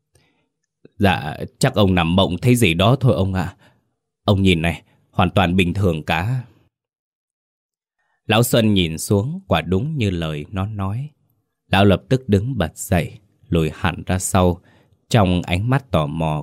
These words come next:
của đám người xung quanh. Lão chỉ tay xuống, miệng ú ớ, đầu óc rối loạn, không biết đâu là thật, đâu là giả. Mỗi đứa khác bước tới nói: "Dạ, ông ơi,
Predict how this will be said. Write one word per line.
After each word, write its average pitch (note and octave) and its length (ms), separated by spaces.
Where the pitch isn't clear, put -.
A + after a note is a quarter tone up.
của D#2 120
đám G2 320
người D2+ 240
xung F#2+ 320
quanh. F#2+ 260
Lão G2+ 380
chỉ E2+ 120
tay F#2 300
xuống, G#2+ 460
miệng - 280
ú G2 180
ớ, G#2+ 380
đầu E2+ 160
óc - 280
rối G2 240
loạn, G2+ 280
không G#2+ 320
biết C#3 180
đâu G#2+ 220
là D#2 140
thật, - 200
đâu E2+ 360
là D2 140
giả. E2 440
Mỗi G#2+ 160
đứa A2+ 160
khác C3 320
bước A2+ 280
tới F#2+ 200
nói: G2+ 360
"Dạ, E2+ 420
ông G2+ 180
ơi, G#2 220